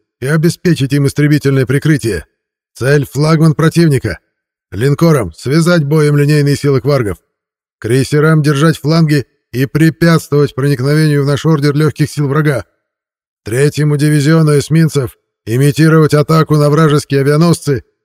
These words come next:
и воспрепятствовать организованному выпуску ими истребителей".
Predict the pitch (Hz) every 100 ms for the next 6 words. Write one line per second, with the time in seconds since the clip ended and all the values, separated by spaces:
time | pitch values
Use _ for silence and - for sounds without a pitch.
0 | _ 120 139 151 - 156 160 170 160 -
1 | 139 131 135 135 135 143 135 131 135 143
2 | 127 - 135 135 131 - 143 147 123 98